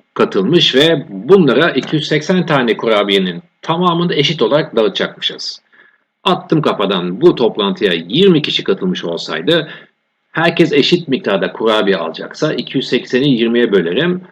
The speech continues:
On dört yapacağı için bu yirmi kişinin her biri on dörder adet kurabiye alacak derdik.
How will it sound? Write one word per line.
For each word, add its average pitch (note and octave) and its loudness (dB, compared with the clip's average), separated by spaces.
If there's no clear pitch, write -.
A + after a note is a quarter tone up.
On D3 2
dört F#2+ 0
yapacağı E2 -4
için E3+ -2
bu C3+ 4
yirmi B2+ 2
kişinin F#2+ -2
her C#3+ -4
biri D3 0
on D#3 -2
dörder C#3 0
adet A#2 -2
kurabiye G#2 0
alacak F#2 -4
derdik. E2 -10